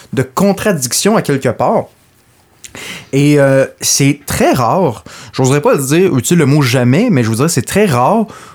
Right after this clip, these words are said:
qu'on, euh, qu'on, qu'on intègre le facteur immigration dans les causes de ces problématiques-là. Et comprenons-moi bien, évidemment, c'est la pénurie de main-d'œuvre, euh, la crise du logement,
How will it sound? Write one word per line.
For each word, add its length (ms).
qu'on, 420
euh, 500
qu'on, 140
qu'on 380
intègre 680
le 100
facteur 640
immigration 760
dans 120
les 180
causes 800
de 160
ces 280
problématiques-là. 800
Et 80
comprenons-moi 640
bien, 280
évidemment, 420
c'est 440
la 100
pénurie 240
de 60
main-d'œuvre, 680
euh, 360
la 120
crise 260
du 100
logement, 680